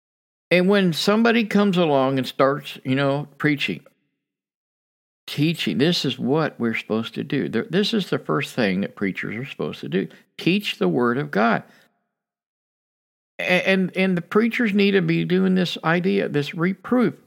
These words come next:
for correction. You know how many people in church, I, I, I can see their Facebook page, and I'm thinking, "Whoa, you said what?" And I'll pick up the phone and I'll call them and say, "You know,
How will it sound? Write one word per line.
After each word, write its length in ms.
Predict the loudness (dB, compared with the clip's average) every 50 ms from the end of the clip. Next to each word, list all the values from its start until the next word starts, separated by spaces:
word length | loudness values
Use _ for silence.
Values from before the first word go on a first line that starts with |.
| _ _ -6
for 160 | -2 -2 -2
correction. 840 | -2 -2 -2 0 2 2 2 2 2 0 -2 -2 0 0 -2 -2 -4 _ _ _ _ _ _ _ _ _ _ _ _ _ _ _ -20 _ -20 -20 -20 -20 -20 -12 _ 0
You 100 | 2 4
know 120 | 4 6
how 180 | 6 6 6 6
many 300 | 6 6 4 4 2 0
people 480 | 2 2 0 2 2 2 2 4 4
in 100 | 2 0
church, 320 | 0 0 0 0 0 0 2
I, 140 | 2 2 0
I, 300 | 0 -4 -6 -4 -6 -8
I 40 |
can 240 | -10 -8 -6 -6 -6
see 280 | -4 -2 0 0 2 2
their 180 | 2 0 -2
Facebook 580 | 0 0 0 0 0 -2 -2 -4 -4 -4 -4 -4
page, 480 | -2 0 0 2 0 0 -4 -6 -12 _ -20 -20 -20 -20 -20 -20 -20 _ _ _ _ _ -4 -2
and 100 | -2 0
I'm 140 | 0 -2
thinking, 220 | -2 -2 -4 -6 -10
"Whoa, 540 | -8 -4 0 2 2 2 2 0 -2 -6 -10 -18 -20 -20 _ _ _ _ _ _ _ _ _ _ _ -4
you 100 | -2 -2
said 240 | 0 2 0 2 2
what?" 400 | 2 2 4 4 2 2 0 -4 _ _ _ _ _ _ _ _ _ _ -4
And 140 | 0 0 2
I'll 100 | 2 0
pick 220 | 0 -2 -2 -2
up 120 | -4 -8 -6
the 100 | -8 -4
phone 340 | 0 2 2 4 4 4 4
and 100 | 4 4
I'll 140 | 2 0
call 340 | -2 -2 0 0 0 2 2
them 140 | 2 2 2
and 160 | 0 0 -2
say, 220 | -2 -2 -2 0 0
"You 160 | 0 0 2
know, 300 | 2 2 2 2 0